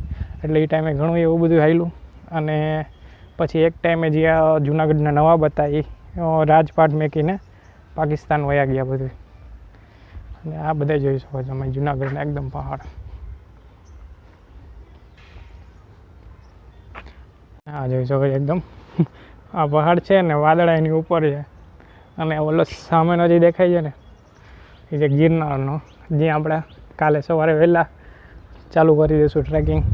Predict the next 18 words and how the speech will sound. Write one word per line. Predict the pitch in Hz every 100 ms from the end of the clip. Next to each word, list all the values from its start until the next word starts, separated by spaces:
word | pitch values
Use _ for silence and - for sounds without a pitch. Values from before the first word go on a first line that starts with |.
| -
ચડવાનું. | 156 151 151 175 - - - - - - - - -
અને | 160 160
આ | 160 165 - - - - -
આપણે | 156 170 170 170 165
જે | 160 170
ઓલી | 165 170
સમાજવાળી | - - 165 165 180 175 175 175 175 180
છે | 185
ને, | 180 - - - - - - - 285
એ | 311
આ | 320 -
બાજુ | 190 180 180
જ |
છે | - - 156
આવું. | 147 135 - - - - - - - -
હો | 156 165 156 139
ભાઈ | 139 135
સાહેબ, | - - -